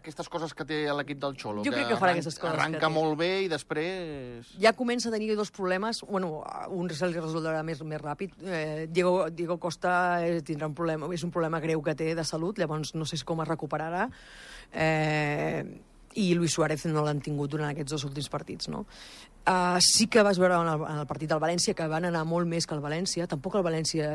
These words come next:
Speaker 2: està per tirar coets, però bé que venia de guanyar quatre a un al, al, al Madrid, no? A l'anterior. Una llàstima, perquè també va ser un partit molt trabat.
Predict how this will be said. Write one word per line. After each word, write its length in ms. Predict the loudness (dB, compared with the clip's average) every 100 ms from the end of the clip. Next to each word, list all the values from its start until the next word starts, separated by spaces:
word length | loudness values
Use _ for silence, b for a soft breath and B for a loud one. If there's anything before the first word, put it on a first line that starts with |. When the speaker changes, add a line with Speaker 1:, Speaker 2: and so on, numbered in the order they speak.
| -2
Speaker 2:
està 240 | -2 -2
per 140 | -2 -2
tirar 160 | -2
coets, 440 | -2 -2 -2 -4 2
però 160 | 6 6
bé 120 | 6
que 100 | 4
venia 340 | 2 -2 -2 -2
de 80 | -2
guanyar 240 | -2 -2
quatre 220 | -4 -4 -4
a 40 |
un 100 | -6
al, 280 | -6 -8 -10
al, 300 | -10 -8 -8 -6 -6
al 160 | -6
Madrid, 320 | -8 -8 -8 -6
no? 200 | -6 -6
A 400 | -6 -6 -6 -6
l'anterior. 500 | -4 -4 -4 -4 -4 -6 B B B B B B 4
Una 180 | 8 8
llàstima, 400 | 6 2 0 0
perquè 240 | -2 -2
també 180 | -2 0
va 80 | 0
ser 120 | 0
un 40 | 0
partit 220 | 0 0
molt 240 | 2 2
trabat. 460 | 0 0 -4 -6